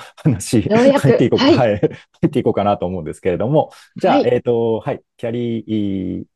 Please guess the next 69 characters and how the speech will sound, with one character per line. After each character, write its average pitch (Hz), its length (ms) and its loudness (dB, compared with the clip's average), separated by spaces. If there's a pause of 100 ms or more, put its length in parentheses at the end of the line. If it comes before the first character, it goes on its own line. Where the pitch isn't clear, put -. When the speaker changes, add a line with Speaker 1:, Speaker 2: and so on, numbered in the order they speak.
Speaker 1:
ー、 82 380 -8 (120)
マ 98 140 -4
リ 87 60 -2
ス - 100 -8
の 71 120 -12
で - 80 -16
す - 100 -4
ね、 - 220 -2
あ 90 100 -4
の、 76 400 -6
ち - 60 -10
ょ - 20 -4
っ - 20 -4
と - 60 -8
生 117 180 -2
誕 127 220 0
か 120 100 -2
ら、 92 380 -2
あ、 82 40 -10
ご 82 100 -4
紹 82 200 -4
介 80 260 -6
を、 - 200 -4
お、 - 220 -4
さ 82 120 -12
せ 73 140 -10
て - 220 -10
い 87 80 -4
き - 80 -20
た 95 100 0
い 82 100 -2
と、 - 260 -8 (220)
あ、 80 280 -4 (160)
さ - 120 -6
せ - 120 -6
て - 100 -4
い 165 60 -2
た - 100 0
だ 160 100 0
き - 100 -14
た 131 100 2
い 101 80 -2
と - 180 -12
思 80 220 -10
い 87 40 -6
ま 113 140 0
す。 - 240 -14 (440)
Speaker 2:
は 196 100 -10
い、 - 20 -6
よ 240 160 -12
ろ 180 140 -8
し - 80 -12
く - 40 -6
お - 40 0
願 180 340 -8
い 190 40 -12
し - 120 -10
ま - 20 -6
す。 208 60 -6
Speaker 1:
は 220 60 -8
い、 226 100 -10
お - 40 -8
願 196 80 -4
い - 20 -8
い - 20 -8
た - 80 -8
し - 100 -6
ま 104 300 2
す。 - 180 -18